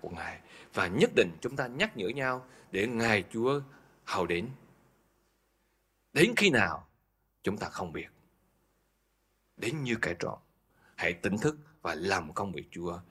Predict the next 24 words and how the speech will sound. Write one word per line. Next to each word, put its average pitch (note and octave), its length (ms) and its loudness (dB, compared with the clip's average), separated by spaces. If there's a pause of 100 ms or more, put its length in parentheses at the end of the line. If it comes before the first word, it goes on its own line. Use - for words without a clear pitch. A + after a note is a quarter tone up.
(160)
luôn F2+ 360 -2
luôn. D#2 200 0 (1700)
Một A#2+ 180 4
lời B2 180 8
bài F#2 180 6
hát B2+ 200 -4 (180)
nhắc E3+ 280 2
nhở E2 220 -2
tôi A2 160 -2
và - 140 -10
khích - 160 -2
lệ D2+ 200 2
tôi G2 140 0
nhiều, E2+ 220 -8 (440)
đó B2+ 120 0
là G#2+ 320 -2
bài D#2 120 -10
hát F#2+ 220 -8 (420)
Được C3+ 260 0
hầu G2 260 -4
việc F#2+ 260 -2
Chúa, B2+ 260 0 (680)
lòng F#2 440 0
ta F#2 360 -6